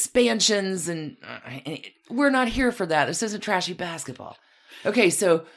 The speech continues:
Dennis Rodman's gonna go to the Spurs for a quick minute, and then he's gonna head on to Chicago, the Bulls, for the nineteen ninety-five nineteen ninety-six season.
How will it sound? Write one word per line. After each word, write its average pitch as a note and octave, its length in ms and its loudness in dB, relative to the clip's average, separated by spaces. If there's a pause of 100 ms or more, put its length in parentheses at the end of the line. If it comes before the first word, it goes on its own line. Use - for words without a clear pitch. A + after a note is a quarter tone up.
(140)
Dennis A#3+ 300 4
Rodman's G#3+ 380 6
gonna F#3+ 160 -2
go F3 140 2
to E3+ 80 2
the C3+ 100 -4
Spurs A#3+ 480 2
for A#3 180 4
a A3+ 40 2
quick G#3 280 -2
minute, F3+ 320 0
and D#3+ 200 -2
then G3 100 2
he's A#3+ 160 0
gonna F#3 240 0
head F3 160 2
on E3 160 2
to D#3+ 140 -4
Chicago, B3 720 0 (200)
the E4+ 260 2
Bulls, A3+ 460 2 (380)
for G#3 180 6
the G3+ 100 0
nineteen F3 380 -2
ninety-five C#3 680 -2 (180)
nineteen A2+ 340 -6
ninety-six F2+ 480 -10
season. - 300 -16